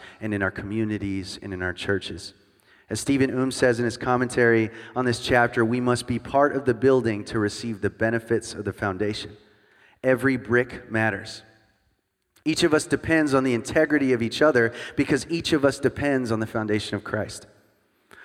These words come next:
We can't provide life for ourselves apart from the foundation of Christ crucified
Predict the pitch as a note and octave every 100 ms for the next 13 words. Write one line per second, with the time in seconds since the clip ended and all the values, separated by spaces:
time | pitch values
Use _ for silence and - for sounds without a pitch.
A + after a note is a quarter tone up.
0 | - B2+ B2+ D#3 D3 B2+ C3+ C3+ B2 B2+
1 | C3+ C#3 B2 A2+ C3+ B2 B2 A#2 A#2+ A#2+
2 | A#2+ B2+ A#2 - A2+ G#2+ A2+ A#2 - A#2
3 | G2+ - A#2 - - D#3+ D#3+ C3+ - A2+
4 | A2